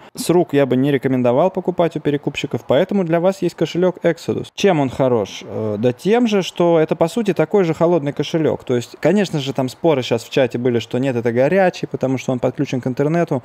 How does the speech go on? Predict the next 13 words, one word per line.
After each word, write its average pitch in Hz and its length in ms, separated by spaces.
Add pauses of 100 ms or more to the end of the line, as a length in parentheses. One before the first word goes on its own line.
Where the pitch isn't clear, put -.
Слушайте, 135 440
ну, 151 260
берете, 160 540
скачиваете 147 760
Exodus 110 340 (120)
на 135 300
какой-нибудь 139 320
старый 156 320
комп, 117 400
который 123 320
отключен 139 460
от 113 120
интернета. 117 540